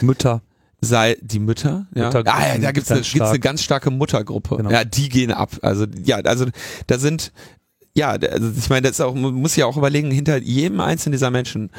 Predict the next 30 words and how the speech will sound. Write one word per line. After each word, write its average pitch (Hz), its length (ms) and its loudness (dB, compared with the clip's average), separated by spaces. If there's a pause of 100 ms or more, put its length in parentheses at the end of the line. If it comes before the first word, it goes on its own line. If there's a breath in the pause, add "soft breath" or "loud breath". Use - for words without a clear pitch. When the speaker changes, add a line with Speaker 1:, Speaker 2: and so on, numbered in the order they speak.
(200 loud breath)
Speaker 2:
verbirgt 135 360 0
sich - 180 -2
ja 131 80 2
eine 120 280 0
Familie, 131 840 2 (840)
ähm, 107 420 2 (320 loud breath)
die 139 640 0 (380 loud breath)
diese, 123 560 2 (500)
die 131 240 0
gerade 131 320 2
diese 135 220 0
Strafe 123 720 2
des 107 180 -2
Verschwindenlassens, 123 960 -2
dieser 120 300 2
Ungewissheit, 135 760 0
mit 117 140 -2
der 127 60 4
die 120 100 2
jeden 131 160 0
Tag 120 200 0
leben 110 240 0
müssen. 104 280 -6 (340 loud breath)
Da 131 80 2
entwickelt 151 420 0
sich 143 140 0
natürlich 151 400 0
auch 110 180 2
eine 110 180 0
Wut. 147 220 0